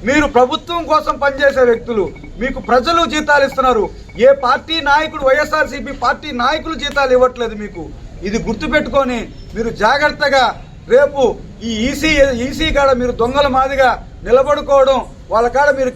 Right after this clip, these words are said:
కేసులు పెట్టుకోవడం నాకు ఎంత మాత్రం ఇష్టం లేదు. రాష్ట్ర వాలంటరీ, నా వాలంటరీ అక్కా చెల్లెళ్ళారా, మీకు అందరికీ సభాముఖంగా దండం పెట్టి అడుగుతున్నాను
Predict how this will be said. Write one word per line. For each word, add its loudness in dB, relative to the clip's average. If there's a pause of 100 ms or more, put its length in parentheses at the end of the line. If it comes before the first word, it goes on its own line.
కేసులు 0
పెట్టుకోవడం 2 (340)
నాకు -4 (100)
ఎంత 0 (140)
మాత్రం -2
ఇష్టం -2
లేదు. 2 (380)
రాష్ట్ర 0 (100)
వాలంటరీ, 2 (480)
నా 2 (140)
వాలంటరీ 2
అక్కా -2 (100)
చెల్లెళ్ళారా, 4 (380)
మీకు -2
అందరికీ 0 (380)
సభాముఖంగా 2
దండం 0
పెట్టి 0
అడుగుతున్నాను 0